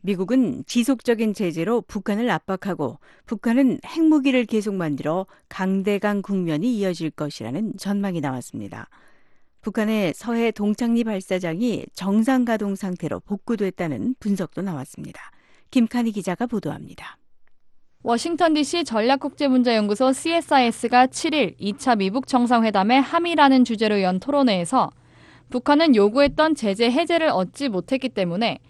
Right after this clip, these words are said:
Speaker 2: 앞으로 대미 압박 전술을 사용할 것이라는 전망이 나왔습니다. 북한이 핵실험과 미사일 발사를 하지 않더라도 핵분열성 물질과 핵무기를 지속적으로 생산해 협상 국면에서 강경한 입장을 취할 것이라는 분석입니다.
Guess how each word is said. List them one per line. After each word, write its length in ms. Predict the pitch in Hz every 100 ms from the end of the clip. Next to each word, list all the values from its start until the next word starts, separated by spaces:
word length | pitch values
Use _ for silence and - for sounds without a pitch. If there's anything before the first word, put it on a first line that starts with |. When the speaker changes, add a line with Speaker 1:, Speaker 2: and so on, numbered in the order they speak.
| _ _ _
Speaker 2:
앞으로 400 | - 202 269 302
대미 380 | 220 202 240 190
압박 340 | 170 - 262
전술을 460 | - 196 190 247 269
사용할 360 | 311 320 311
것이라는 540 | 285 254 - 214 240 269
전망이 400 | 220 196 262 247
나왔습니다. 640 | 180 185 190 160 - - - _ _ _ _ _ _ _ _ _
북한이 400 | 262 254 294 311
핵실험과 580 | 349 - 381 339 330 320
미사일 320 | 226 220 277
발사를 460 | 254 247 247 247 240
하지 180 | 247 226
않더라도 600 | 190 202 170 170 233 - _ _ _ -
핵분열성 640 | 330 - 330 311 302 277
물질과 460 | 247 240 240 220 254
핵무기를 560 | 277 339 320 285 277
지속적으로 600 | 277 226 269 - 269 233
생산해 560 | 220 208 190 165 220 170 - _ _ _
협상 380 | - 311 - 311
국면에서 520 | 285 254 226 208 277
강경한 540 | 269 202 190 196 233 226
입장을 380 | 175 190 214
취할 260 | 254 - 285
것이라는 460 | 269 240 196 180 240
분석입니다. 680 | 226 226 208 180 156 95